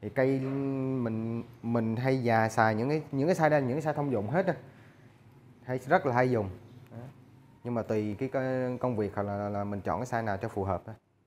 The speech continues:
Đều là thông dụng hết. Đó. T L hai chấm không, nghĩa là đường kính này, cái này, thân cái này là, là lục giác hai ly.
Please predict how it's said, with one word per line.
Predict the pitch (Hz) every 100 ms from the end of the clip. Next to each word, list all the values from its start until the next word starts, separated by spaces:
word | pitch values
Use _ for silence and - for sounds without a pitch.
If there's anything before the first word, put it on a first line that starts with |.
| _ _ _ _ _ -
Đều | 107 107
là | 104
thông | 117 117
dụng | 95
hết. | 127 156 - _ _ _ _ _ _ - - - _ _ _ _ _ _ _ _ 101
Đó. | 113 - _ _ _ _ _ _ _ _ _ _ _ _ _ _
T | 123 123 123
L | 110 104 98
hai | 95 110
chấm | 127
không, | - 117 107 95
nghĩa | 104
là | 107
đường | 101 98
kính | 95 117 135
này, | 104
cái | 120
này, | 104 98
thân | 101 113
cái | 110
này | 113 101
là, | 98
là | 98 98
lục | 98 95
giác | - 120 - _ _
hai | 113 117
ly. | 123